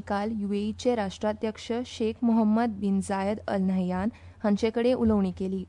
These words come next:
मोदी हांणी युएईचेर जाल्ल्या हल्ल्याचो खर निशेध केलो आनी ह्या हल्ल्यांत जाल्ल्या जिवीतहानी बद्दल शोक व्यक्त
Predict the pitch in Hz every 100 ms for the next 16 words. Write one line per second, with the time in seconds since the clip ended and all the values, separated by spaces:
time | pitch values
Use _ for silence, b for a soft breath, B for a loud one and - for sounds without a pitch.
0 | - b b b - 247 277 285 247 277
1 | 233 196 208 214 247 247 214 202 220 214
2 | 190 190 190 - 226 - 214 214 220 -
3 | 196 - - 180 208 240 b b b 214
4 | 220 220 262 269 247 247 247 254 233 247
5 | 262 214 202 190 190 190 190 185 202 233
6 | - 226 202 196 185